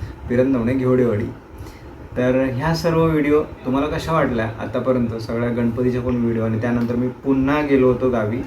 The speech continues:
अ, माझ्या आईची, अ, नवमी होती,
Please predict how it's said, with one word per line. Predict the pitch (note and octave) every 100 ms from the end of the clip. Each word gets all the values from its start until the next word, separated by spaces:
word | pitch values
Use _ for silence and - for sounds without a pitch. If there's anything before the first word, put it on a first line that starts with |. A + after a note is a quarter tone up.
| - - - -
अ, | A2
माझ्या | A2 A2+ A#2+
आईची, | A#2+ A#2 A#2 - C#3 - -
अ, | A#2 A2+
नवमी | A2+ A#2 A#2+ C3+
होती, | A#2+ G#2